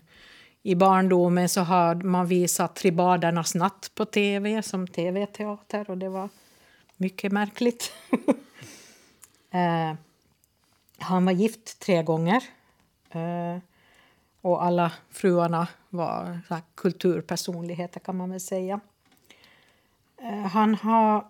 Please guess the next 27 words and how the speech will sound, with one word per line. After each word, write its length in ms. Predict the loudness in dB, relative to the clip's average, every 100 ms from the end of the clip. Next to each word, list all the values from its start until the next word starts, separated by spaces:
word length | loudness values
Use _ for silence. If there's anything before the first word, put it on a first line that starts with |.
| _
i 140 | -4 -4
sitt 420 | -2 -4 -4 _ _
skrivande 800 | -8 -6 -2 0 2 2 2 0
så 140 | 0
har 120 | 0 0
han 340 | 0 -2 0
haft 480 | -2 -4 -10 _ -2
en 400 | 0 0 0 -4 _ _ _ _ _ _ _ _ _
ganska 680 | -2 0 0 0 2 2 2 -4
fin 360 | -6 0 2 4
balansgång 800 | 4 2 2 0 -2 -2 0 0
mellan 500 | 0 2 2 0 -4
fiktion 640 | -6 -6 -2 2 2 2
och 80 | 2
fakta. 540 | 2 0 -4 -4 -2
Det 180 | 2 2
var, 280 | 2 2 0
jag 220 | -4 -4
såg 320 | -2 0 2 0
ett, 240 | -4 -8 -2
ett 220 | -2 2
uttryck, 600 | 0 0 -10 -12 -12 -18
faktion. 920 | -2 -2 -2 -10 -6 -6 -6 -8 -10 -14 _ -20 -20 -20 -20 -20 _ _
Det 120 | -2
vill 160 | 0 2
säga, 320 | 2 4 4
han, 380 | 2 2 2